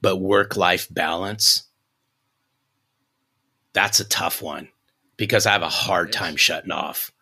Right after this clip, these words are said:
Speaker 1: I literally have a hard time shutting off. If you,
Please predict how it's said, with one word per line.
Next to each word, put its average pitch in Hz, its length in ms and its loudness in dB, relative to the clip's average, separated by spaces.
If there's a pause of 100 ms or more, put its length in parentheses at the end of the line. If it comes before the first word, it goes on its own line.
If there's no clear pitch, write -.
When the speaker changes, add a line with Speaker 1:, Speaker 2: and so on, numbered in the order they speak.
(120)
Speaker 1:
I 101 120 4
literally 92 500 0
have 90 160 -4
a - 60 -6
hard 87 480 -4
time 80 420 -8 (320)
shutting - 260 2
off. 92 200 0 (200)
If 107 240 -2
you, 135 140 4